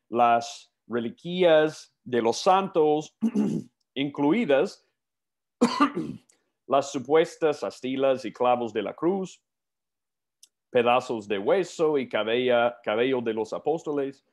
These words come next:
la barba de Noé, la mesa donde se comió la última cena,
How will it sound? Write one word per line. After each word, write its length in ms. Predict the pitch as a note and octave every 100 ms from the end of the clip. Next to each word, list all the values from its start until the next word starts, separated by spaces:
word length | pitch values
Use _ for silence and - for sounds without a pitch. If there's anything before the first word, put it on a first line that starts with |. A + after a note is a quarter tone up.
| _ _ _
la 160 | G#2 G2
barba 600 | F2 F2+ C3 D3+ D3+ D3
de 200 | B2 G#2+
Noé, 800 | G2 F2+ G#2 C3+ C3+ C3 B2 _ _ _ -
la 180 | A2 G#2+
mesa 540 | A2+ F3+ F3 - E3+
donde 320 | C3+ B2+ A#2+
se 200 | A#2+ A#2
comió 360 | - A2+ A2+ A2+
la 160 | G#2+ G#2+
última 400 | A2 G#2 F#2 F#2
cena, 760 | G3 G#3+ F#3 F3+ F3+ E3+